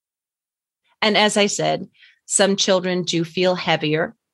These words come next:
Uh, there was an episode of the podcast that talked about body image and body, yeah, body image. And well, I'm sure we're gonna have another future episode of the Puberty Prof podcast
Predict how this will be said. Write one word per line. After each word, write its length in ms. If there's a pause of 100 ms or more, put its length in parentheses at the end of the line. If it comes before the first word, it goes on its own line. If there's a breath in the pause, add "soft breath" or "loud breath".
(180)
Uh, 120
there 200
was 180
an 80
episode 420
of 60
the 60
podcast 600
that 140
talked 300
about 320
body 340
image 560 (280 loud breath)
and 480
body, 580 (680 loud breath)
yeah, 120
body 300
image. 540 (320 loud breath)
And 260
well, 140
I'm 120
sure 240
we're 80
gonna 160
have 180
another 260
future 360
episode 380
of 80
the 60
Puberty 380
Prof 280
podcast 640